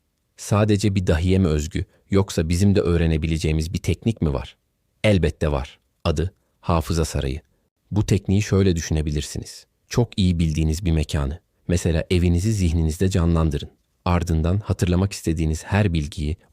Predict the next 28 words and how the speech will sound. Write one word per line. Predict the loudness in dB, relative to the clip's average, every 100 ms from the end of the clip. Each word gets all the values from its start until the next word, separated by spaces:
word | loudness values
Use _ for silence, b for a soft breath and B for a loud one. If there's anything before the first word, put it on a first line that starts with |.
| -2
odalardaki | 2 2 2 0 -2 0
eşyalarla | -2 0 0 2 2 0
ilişkilendirin. | -2 -4 -4 -2 -4 -8 -18 _ _
Örneğin | 2 4 0 -2
girişteki | -2 -2 -2 -4 -2
portmantoya | -2 -2 0 0 0 0 -2 -4 b b -2
avukat | 0 0 -2 0
Ahmet | 0 2 0 -2
Bey'i | -2 -2
cübbesiyle | -2 -2 0 0 0 0
asıyorsunuz. | -2 -6 -6 -10 -14 -20 _ _ _
Mutfaktaki | -4 -2 -2 -2 -2 0
masaya | 0 0 -2 -2 -4
Bitlisli | -4 -4 -2 -2
Ayşe | 0 0 0
Hanım'ın | 0 0 0
meşhur | -2 -2 -2 -4 -2
cevizini | -2 0 -2 -2
koyuyorsunuz. | -2 -2 -2 -4 -10 -14 -20 _ _ _ _ _
Bilgileri | -2 0 0 0 0
geri | -2 -2
çağırmak | -2 -2 -2 -4 -6
istediğinizde | -6 -6 -2 -4 -4 -4 -4 -4 _
zihninizdeki | -4 -2 0 0 -2 -2 -4 -4 -4
bu |
sarayda | -2 -2 -2 -2 -2
gezinmeniz | -4 -2 -2 -2 -2 -2
yeterli. | -4 -4 -6 -10